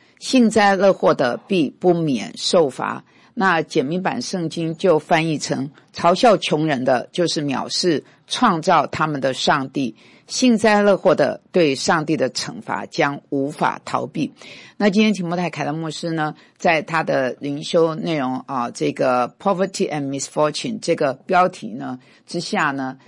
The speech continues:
他第一段他就说，啊，贫穷的第三个原因是 disaster。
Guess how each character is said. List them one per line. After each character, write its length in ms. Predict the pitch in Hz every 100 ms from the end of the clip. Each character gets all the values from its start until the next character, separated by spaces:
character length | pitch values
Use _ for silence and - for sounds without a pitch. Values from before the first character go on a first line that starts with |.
| _
他 160 | - 160
第 220 | 185 180
一 40 |
段 360 | 175 175 135 - -
他 180 | 160
就 240 | 151 165 139
说， 460 | - 160 143 143 - - -
啊， 400 | - 147 135 123
贫 340 | 113 - 185 220
穷 280 | - 151 160
的 200 | 175 143
第 240 | 175 233 190
三 360 | - 208 185
个 100 | 180
原 220 | 143 135 139
因 300 | 151 151 160 _ _
是 320 | - 190 151 -
disaster。 840 | 156 143 147 156 160 165 - 123